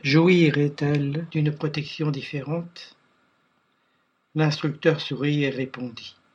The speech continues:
Il ne s'agit pas de protection mais d'effort personnel.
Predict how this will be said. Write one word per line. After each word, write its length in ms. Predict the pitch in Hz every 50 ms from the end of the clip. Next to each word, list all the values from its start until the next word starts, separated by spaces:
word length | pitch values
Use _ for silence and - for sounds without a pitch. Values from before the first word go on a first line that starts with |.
| _ _ _ _ _ -
Il 80 | 170 165
ne 100 | 170 165
s'agit 340 | 170 185 170 143 165 170 156
pas 240 | - 220 220 185
de 100 | 160 147
protection 720 | 143 - - 151 147 - 160 - - - - 185 180 175
mais 100 | 156 147
d'effort 500 | 131 139 135 - - 175 180 175 - -
personnel. 840 | - 151 131 - - - 143 139 139 143 143 139 135 131 127 120